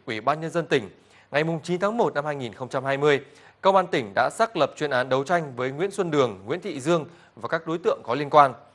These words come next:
Ngoài ra, cơ quan công an cũng đã phục hồi điều tra vụ án cố ý gây thương tích xảy ra vào ngày mười tám tháng mười một năm hai nghìn không trăm mười bốn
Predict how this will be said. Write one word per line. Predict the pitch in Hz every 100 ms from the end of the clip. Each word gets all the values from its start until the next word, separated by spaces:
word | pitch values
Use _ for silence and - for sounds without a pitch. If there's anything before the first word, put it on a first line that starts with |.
| _ _ _ _ _
Ngoài | 127 120
ra, | 135 147 131
cơ | - 170
quan | 175 170
công | 165
an | 165 156
cũng | 135 160
đã | 175
phục | 185 143
hồi | 143
điều | 131 135
tra | 175 175 165 - - -
vụ | 165
án | 147 147 165
cố | 160 151
ý | 170
gây | 190
thương | 196 202
tích | 185 254 - _ _
xảy | - 123
ra | 107 139
vào | 123
ngày | 113 107
mười | 107 107
tám | 110 123
tháng | 139
mười | 180
một | 135 110
năm | 123 143
hai | 139
nghìn | 120
không | 117 139
trăm | 156
mười | 131 110
bốn | 127 131